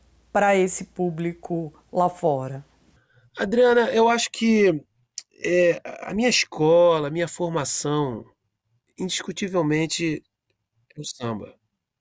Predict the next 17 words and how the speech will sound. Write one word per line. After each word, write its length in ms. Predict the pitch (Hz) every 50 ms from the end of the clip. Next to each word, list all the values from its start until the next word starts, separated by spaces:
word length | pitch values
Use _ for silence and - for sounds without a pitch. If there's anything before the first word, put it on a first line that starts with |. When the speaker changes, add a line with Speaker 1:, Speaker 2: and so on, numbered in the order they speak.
| _ _ _ _ _ _ _ _ _ _ _ -
Speaker 2:
Assim, 680 | 123 117 - 143 139 135 131 127 127 123 123 123 120
o 80 | -
samba 420 | 143 - - - 180 202 214 214 202
e 40 | 190
todos 220 | - 220 226 202
os 60 | -
seus 160 | - 214 185
derivados, 560 | 165 202 190 185 147 147 143 135 123 120 113 123
né? 300 | 131 151 165 175 165 - _ _ _ - - - - - _ _ _ _
É, 480 | - 131 131 127 127 123 123 123 120 117
afro-samba, 1120 | 113 117 127 123 - 123 117 - - 151 156 170 175 175 170 170 170 170 165 165 165 - _ _ _ _ _ _ _ -
samba 300 | - - 131 131 127 117
lanço, 800 | 120 127 143 160 170 170 170 170 170 160 - - 165 160 165 165 - _ _ _ _ _ _ _ _ _ _ -
samba 240 | - - 143 135 131
de 100 | 131 -
terreiro, 880 | - 123 113 127 147 165 175 175 175 175 170 170 165 165 165 170 180 175 _ _ _ _ _ _ _ _ _ _ _ _ _ _ -
é, 480 | 127 123 123 120 120 117 117 117 117